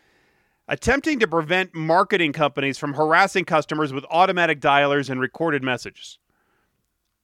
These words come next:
I, I, th-, isn't that what's happening to everybody on everybody's phone today? <laughs> I mean, have, have you not received some messages about your, uh, car's extended warranty lately? Well, this law also applies to automated text messages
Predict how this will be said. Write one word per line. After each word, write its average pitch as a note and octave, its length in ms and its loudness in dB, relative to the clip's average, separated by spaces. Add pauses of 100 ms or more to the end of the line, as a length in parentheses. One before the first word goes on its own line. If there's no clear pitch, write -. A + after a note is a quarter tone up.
I, D#3+ 360 4
I, D#3 60 -16
th-, D#3+ 160 -4
isn't F3 220 -2
that G#3 160 2
what's F3 140 -4
happening F3 400 0
to D3+ 120 -2
everybody E3 460 2
on C3+ 100 0
everybody's D3 400 -2
phone D#3+ 280 0
today? D3+ 460 2 (240)
<laughs> - 240 -20
I D3 60 -16 (120)
mean, - 360 -14 (120)
have, D3+ 160 -4 (400)
have D3 120 -2
you E3+ 60 0
not F#3 160 2
received F3 440 2
some D3 360 -4 (120)
messages E3 420 0
about D3+ 280 2
your, C3+ 260 4
uh, B2 40 2
car's E3+ 340 2
extended D#3+ 380 -4
warranty F3 460 0
lately? F#3 420 0 (1120)
Well, D#3+ 140 2
this F3+ 160 -2
law C4 220 4
also G3 340 4
applies C#3 480 0
to D#3+ 140 -4
automated G#3+ 600 2
text E3 340 -4
messages A2 680 -6